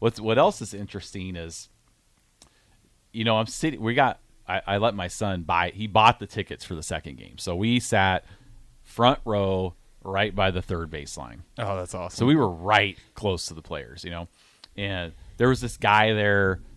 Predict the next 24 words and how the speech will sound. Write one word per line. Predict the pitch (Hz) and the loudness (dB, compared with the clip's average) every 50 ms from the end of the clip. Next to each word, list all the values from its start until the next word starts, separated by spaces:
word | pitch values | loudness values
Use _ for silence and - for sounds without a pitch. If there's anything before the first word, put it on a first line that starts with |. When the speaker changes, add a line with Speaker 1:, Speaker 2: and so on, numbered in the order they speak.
| - - - | -20 -14 -8
Speaker 1:
from | - 110 101 | -6 -4 -2
Baltimore | - 98 92 92 - - - 90 80 78 78 76 78 | 0 2 0 0 0 -4 -8 -12 -10 -8 -8 -8 -8
that, | 78 78 76 78 78 76 - _ _ _ _ _ - - | -8 -8 -8 -8 -10 -10 -14 _ _ _ _ _ -20 -16
you | - 98 92 | -14 -12 -10
know, | 87 85 82 82 90 82 - - 71 76 _ _ _ _ _ _ | -8 -8 -6 -8 -8 -10 -14 -18 -20 -20 _ _ _ _ _ _
he's | - 113 104 110 107 104 85 | -12 -6 -4 -4 -2 -4 -4
just, | 82 80 - - - _ _ | -6 -10 -14 -16 -18 _ _
I | - 92 | -12 -10
could | 90 104 87 | -10 -10 -6
hear | 85 127 117 | -4 -2 0
him | 110 98 | 0 -2
talking | - - 78 76 73 - - 90 | -2 -4 -6 -8 -8 -8 -10 -10
to | 85 82 | -10 -12
people | - 90 85 - 85 | -12 -14 -14 -12 -12
behind | 80 82 78 78 78 78 80 76 78 | -12 -10 -10 -8 -8 -8 -8 -8 -8
us, | 78 78 78 80 - - - _ | -10 -10 -10 -12 -14 -18 -18 _
you | - 95 | -12 -12
know, | 80 76 76 - _ _ _ | -10 -12 -12 -14 _ _ _
one | - 131 139 139 | 0 2 4 4
of | |
those | 127 123 113 90 | 4 4 2 2
know-it-all | 98 95 92 92 92 92 87 78 76 76 76 80 | 0 -2 0 0 -2 -2 -4 -4 -6 -6 -6 -6
type | - - 82 78 78 - | -6 -4 -4 -4 -6 -8
people. | - 87 82 78 - 80 80 85 | -12 -12 -12 -12 -12 -12 -12 -14